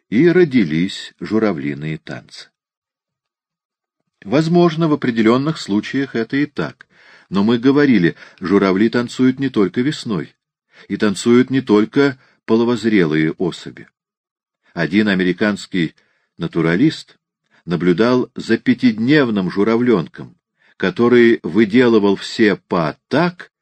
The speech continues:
как их делают взрослые журавли. Пяти дней от роду.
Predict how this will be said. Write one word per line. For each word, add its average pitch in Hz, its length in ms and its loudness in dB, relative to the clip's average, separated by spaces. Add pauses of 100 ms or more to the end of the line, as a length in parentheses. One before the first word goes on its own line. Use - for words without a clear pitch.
(400)
как 87 280 -4
их 67 180 -6
делают 131 420 2
взрослые 78 680 -8
журавли. 71 460 -10 (460)
Пяти 127 440 2
дней 156 300 0
от 123 260 -2
роду. 67 280 -12